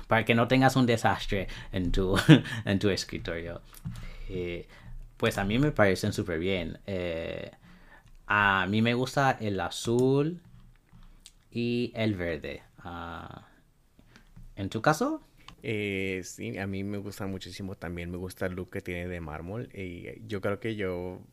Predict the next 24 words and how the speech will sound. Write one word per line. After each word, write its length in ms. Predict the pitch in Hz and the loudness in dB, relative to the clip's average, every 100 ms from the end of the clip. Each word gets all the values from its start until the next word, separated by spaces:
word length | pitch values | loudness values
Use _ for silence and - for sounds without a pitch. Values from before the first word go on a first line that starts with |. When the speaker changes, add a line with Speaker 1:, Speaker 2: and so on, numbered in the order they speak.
| - | -14
Speaker 2:
eh, 540 | 95 90 80 76 90 - | -8 -8 -8 -10 -12 -12
a 100 | 98 | -6
mí 120 | 101 | -4
me 100 | 98 | -4
gustarían 420 | 101 - 110 101 | -8 -6 -4 -4
los, 300 | 101 95 - | -6 -10 -16
los 400 | - 92 87 - | -14 -10 -8 -8
mostaza 640 | 95 90 - 131 - 175 156 | -12 -8 -4 -4 -2 -8 -6
o 240 | 95 92 | -6 -6
los 220 | 90 90 - | -6 -8 -10
azules 460 | - 104 90 - | -8 -8 -10 -14
también. 380 | - 87 85 98 - - - - _ - | -14 -14 -14 -16 -20 -20 -20 -20 _ -10
Y 160 | 110 | -8
también 500 | - 101 95 95 139 | -4 -4 -4 -4 -6
como 420 | 135 139 131 113 113 | -6 -2 0 0 0
que 140 | 120 | 0
regalar 400 | 117 117 110 113 | 2 2 2 0
un 140 | 131 139 | -2 -6
set, 360 | - 117 - | -2 -2 -2
¿no? 180 | 95 98 | -6 -8
Porque 440 | 110 104 104 104 - | -10 -6 -6 -6 -8
creo 240 | 127 160 | -8 -8
que 200 | - 269 | -6 -8
son 320 | 240 123 131 | -6 -4 -4